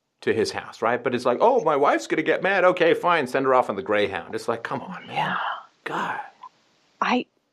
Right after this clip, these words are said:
Speaker 2: man,
Speaker 1: Sorry for the
Speaker 2: I
Speaker 1: mild cussing, but I mean, it's like, this is quite a
Speaker 2: No,
Speaker 1: story.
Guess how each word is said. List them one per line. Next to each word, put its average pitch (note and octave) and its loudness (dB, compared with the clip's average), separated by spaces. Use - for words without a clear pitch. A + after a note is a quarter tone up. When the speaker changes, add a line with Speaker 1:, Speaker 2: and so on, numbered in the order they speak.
Speaker 2:
man, A#3+ -2
Speaker 1:
Sorry D#3 6
for - 2
the B2 6
Speaker 2:
I - 6
Speaker 1:
mild G#2+ 4
cussing, G2 -2
but F2+ -2
I G#2 -2
mean, G2+ -2
it's F#2 -2
like, F#2 2
this B2+ 0
is E2 -6
quite G#2 0
a C#4 0
Speaker 2:
No, C#4+ 0
Speaker 1:
story. C4 2